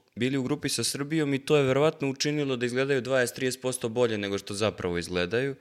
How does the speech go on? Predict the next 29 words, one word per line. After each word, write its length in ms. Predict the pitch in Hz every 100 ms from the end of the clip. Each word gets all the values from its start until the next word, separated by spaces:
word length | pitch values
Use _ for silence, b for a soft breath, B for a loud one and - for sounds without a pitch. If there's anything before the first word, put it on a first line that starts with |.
| b b b b b
E, 60 | 104 107 101 104 104 101 95 73 64 -
ja 160 | 113 117
ih 100 | 123
ne 80 |
bih 140 | 123 120
pocenio 460 | 117 123 123 120 95 -
daleko 380 | 90 98 107 101
od 80 | 92
toga, 300 | 120 117 110
niti 300 | 107 101 107
mislim, 500 | 113 - 62 80 -
slabiji 420 | - 123 127 131
su 160 | - 113
mi 100 | 110
nekako 380 | 117 113 - 107
u, 560 | 104 92 104 101 90 -
u 80 | 101
nekim 300 | 110 107 104
projekcijama 600 | 107 107 - - 104 95
od, 420 | 92 - 87 87 -
od 140 | 90 87
Škota, 460 | - 113 101 87
manje 240 | 92 101 90
im 80 | 87
šanse 340 | 98 92 -
daje 200 | 87 90
malo 260 | 87 87 82
nego 200 | 80 82
Škotima, 500 | - 101 110 123